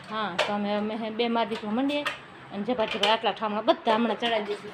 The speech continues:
કેટલી વાર લાગશે? હાવ હાવ જ્યાં હતા ને એ ઠકેલી રીતે, રીતે આપણે ઠામણા ચડાવી દેવાની. તમે જોઈ લો, હા, મહેન્દ્ર આવી રીતે ગોતું ગોતું ચડાવે છે. જોઈ લો, તમારે એક આ કાચનો ગ્લાસ ફૂટી ગયો અને જોઈ લો, મારા મહેન્દ્રે હાથમાંથી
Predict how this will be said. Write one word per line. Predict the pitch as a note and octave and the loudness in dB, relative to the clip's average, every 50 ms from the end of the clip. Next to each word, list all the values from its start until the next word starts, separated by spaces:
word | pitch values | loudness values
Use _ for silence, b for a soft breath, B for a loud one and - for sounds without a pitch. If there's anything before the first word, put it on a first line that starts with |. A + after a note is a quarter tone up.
| A3 | -6
કેટલી | - - B3+ B3+ B3 - | -4 -4 -4 -6 -6 -8
વાર | G#3+ G3+ | -10 -8
લાગશે? | G3+ G#3 G#3 - - G#3+ F#3+ | -8 -8 -8 -10 -12 -14 -8
હાવ | A#3 B3 B3+ | -6 -4 -4
હાવ | B3 A#3+ A3 F#3+ - | -4 -6 -8 -8 -6
જ્યાં | A3 A3+ A3+ G#3 A3+ | -4 -4 -2 -2 -4
હતા | - - C#4 | -4 -4 -4
ને | C4 B3+ B3+ - - - - - - - - - | -4 -4 -6 -8 -12 -16 -18 -20 -20 -20 -18 -18
એ | A#3 A3+ | -18 -18
ઠકેલી | - - B3+ B3+ A#3 G#3+ G#3 A3 G#3+ G3+ G3+ | -12 -12 -10 -10 -8 -8 -8 -8 -10 -10 -10
રીતે, | G#3+ G#3+ B3 - A#3 G#3 | -10 -10 -10 -10 -10 -10
રીતે | F#3+ F#3+ - G#3 | -10 -10 -10 -10
આપણે | G3 F#3+ F#3+ F#3+ | -10 -10 -10 -10
ઠામણા | - G#3 G#3 G3 F#3+ F3+ | -10 -10 -10 -10 -10 -10
ચડાવી | - A3+ A3+ A3+ G#3 F#3 | -10 -8 -8 -8 -6 -6
દેવાની. | F#3 F3+ F3+ F3+ - - - - - - - - - - - - - - - - - - - - - - | -8 -8 -8 -10 -12 -14 -12 -12 -12 -12 -12 -10 -4 -2 -2 0 0 -4 -4 -4 -2 0 2 0 0 -2
તમે | - F#3+ F#3+ F#3+ G3 | -6 -8 -8 -6 -4
જોઈ | F3 F#3+ F#3 F3 | -4 -2 -2 -2
લો, | D#3+ E3+ E3+ - - | -4 -6 -10 -10 -10
હા, | F#3+ F#3 | -8 -6
મહેન્દ્ર | F#3 G3+ G#3 G3+ G#3 F#3+ F#3+ | -4 -4 -2 0 2 4 4
આવી | F#3+ F#3+ G3 | 4 4 4
રીતે | G3 F#3+ F#3 F#3 E3+ | 2 0 0 0 0
ગોતું | D#3+ F#3+ A3+ - - G#3+ | 0 0 0 0 0 0
ગોતું | F#3 G3+ F#3 E3 G3 G3 | 0 0 -2 -2 -4 -2
ચડાવે | - A3 A3+ A#3 A#3 A3+ A3+ | 0 4 4 6 6 4 4
છે. | A3+ A3+ A#3 B3 B3 - - - - - - - - - - - | 4 4 4 4 4 2 -4 -10 -10 -10 -12 -14 -16 -12 -4 4
જોઈ | A3 A#3+ C4 C4 A#3+ | 8 10 12 12 12
લો, | A3 G#3 | 10 8
તમારે | G3 G#3 G#3 G3+ G3+ G3 G3+ G#3+ A3 | 8 6 6 8 8 8 8 8 6
એક | A3 - | 6 8
આ | G#3+ G3+ G3 G3 | 8 10 10 10
કાચનો | F#3+ - G#3+ G#3 G#3 G#3+ G#3+ A3 G3+ F#3+ F#3+ | 8 8 8 8 10 10 8 8 6 4 4
ગ્લાસ | F#3+ G#3 G3+ G3 F#3 F3+ - | 6 8 8 8 8 6 4
ફૂટી | - A#3 A#3 - B3 A#3+ | 0 0 2 2 2 2
ગયો | G#3 G#3+ B3+ C4 B3+ B3 - - - - - - - - - - - - - - | 2 4 6 6 6 4 2 -4 -2 0 0 0 2 0 -2 -2 -2 -4 -4 -2
અને | G3+ G3 F#3+ | 0 0 4
જોઈ | F3 G3 G3 F#3 | 4 6 6 6
લો, | D#3+ D#3+ D#3 - - - - - - - - - - - - - - - - - - - - - - - - - - - - - - - - - - - - - | 6 2 0 -2 -6 -8 -8 -10 -12 -12 -12 -12 -10 -8 -6 -4 -4 -4 -6 -8 -10 -12 -12 -12 -12 -12 -12 -14 -14 -12 -10 -10 -10 -10 -12 -14 -16 -12 -6 0
મારા | G#3 G3+ G3+ G3 G#3+ | 2 4 6 8 8
મહેન્દ્રે | A#3+ A3+ A#3 A#3 G#3+ G#3 G#3 | 8 8 8 8 10 12 12
હાથમાંથી | G3+ G#3 A3 A3 - A3 A3 G3+ G#3 A3 A3 A3 | 12 12 12 12 10 6 6 6 6 6 4 4